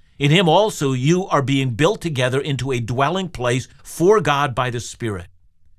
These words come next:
See, the Old Testament tells us that the temple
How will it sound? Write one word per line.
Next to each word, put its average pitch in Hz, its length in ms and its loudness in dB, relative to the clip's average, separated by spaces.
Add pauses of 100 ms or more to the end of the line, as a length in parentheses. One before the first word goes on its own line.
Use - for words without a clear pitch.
(260)
See, 180 260 -4
the 151 120 2
Old 202 280 0
Testament 123 480 -4
tells 135 360 -4
us 90 440 -14 (160)
that - 180 -4
the 143 80 -4
temple 208 560 -2